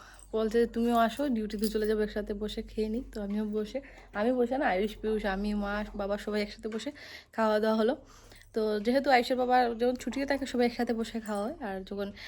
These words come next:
মর্নিং ডিউটি করে আসে তখন রাত্রিতে একসাথে বসে খাওয়া হয়। আর যদি ইভিনিং ডিউটিতে যাওয়া থাকে তাহলে আমাদের যদি কাম কাজ শেষ হয়ে যায় তাহলে আমরাও বসে পড়ি একসাথে খেতে। আর তো যে সকাল সাড়ে দশটা এগারোটায় খাওয়া হয়েছে, তো সকালেরই খাওয়া ধরো, বিকালেরটা বাকি আছে।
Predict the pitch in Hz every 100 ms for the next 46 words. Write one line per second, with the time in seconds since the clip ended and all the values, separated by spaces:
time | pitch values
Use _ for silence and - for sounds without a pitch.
0 | - - 226 226 220 214 214 226 220 220
1 | 240 294 330 208 208 196 202 - 220 208
2 | 208 220 220 220 196 196 208 233 240 254
3 | 262 247 247 247 247 - - - - 240
4 | 226 240 247 247 240 220 214 208 214 226
5 | 240 226 220 226 226 226 254 349 - 247
6 | 220 208 214 220 208 233 226 226 214 220
7 | 220 220 214 330 - - - - - -
8 | - 180 185 214 226 302 277 - 240 240
9 | 226 233 233 214 214 220 220 226 226 220
10 | 226 226 233 220 285 - 302 247 226 226
11 | 262 240 214 214 208 208 - - 214 208
12 | 196 196 208 208 202 202 190 -